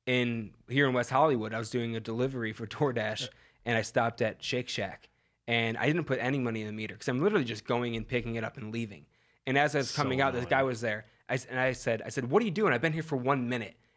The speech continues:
Speaker 1: And he just looked at me, and I just got in my car and drove away.
Speaker 2: Oh, you didn't even give him the
Speaker 1: Nope,
Speaker 2: opportunity.
Speaker 1: didn't even give him the opportunity. I just left. So
Speaker 2: What does
Speaker 1: that's
Speaker 2: he
Speaker 1: fine.
Speaker 2: do?
Speaker 1: He was
Speaker 2: What
Speaker 1: also, he was on a bike. What's
Speaker 2: They're ju-, oh, yeah, the bike.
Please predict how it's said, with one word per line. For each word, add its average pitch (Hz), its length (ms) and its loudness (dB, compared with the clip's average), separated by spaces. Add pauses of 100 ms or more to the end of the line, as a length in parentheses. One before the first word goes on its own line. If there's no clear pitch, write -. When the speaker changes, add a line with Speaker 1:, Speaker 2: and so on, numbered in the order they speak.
Speaker 1:
And 131 120 -2
he 131 40 0
just 135 160 -4
looked 127 260 0
at 110 140 2
me, 107 360 -8
and 113 180 -2
I 113 80 -2
just 113 380 -6
got 113 180 2
in 120 60 -2
my 120 120 -2
car 123 200 0
and 117 80 -6
drove 113 200 -4
away. 107 300 -8 (400)
Speaker 2:
Oh, 135 240 4
you 127 140 4
didn't 139 140 4
even 120 140 4
give 127 200 2
him 131 120 4
the 123 120 6
Speaker 1:
Nope, 117 80 4
Speaker 2:
opportunity. 127 560 4
Speaker 1:
didn't 139 100 6
even 123 160 2
give 123 160 0
him 131 80 -2
the 127 100 0
opportunity. 110 460 -6
I 110 60 -8
just 107 200 -12
left. - 380 -10 (880)
So 104 80 -6
Speaker 2:
What 110 60 0
does - 0 -
Speaker 1:
that's - 140 0
Speaker 2:
he 160 60 6
Speaker 1:
fine. 123 80 0
Speaker 2:
do? 147 100 4
Speaker 1:
He 180 80 8
was 190 80 8
Speaker 2:
What 226 60 8
Speaker 1:
also, 190 180 4
he 175 80 4
was 180 100 4
on 147 220 4 (260)
a - 40 -8
bike. - 520 -6
What's - 220 -18 (480)
Speaker 2:
They're 127 120 2
ju-, 131 100 -2 (120)
oh, 101 220 -8 (300)
yeah, 92 100 -18 (120)
the 90 80 -20
bike. 101 340 -10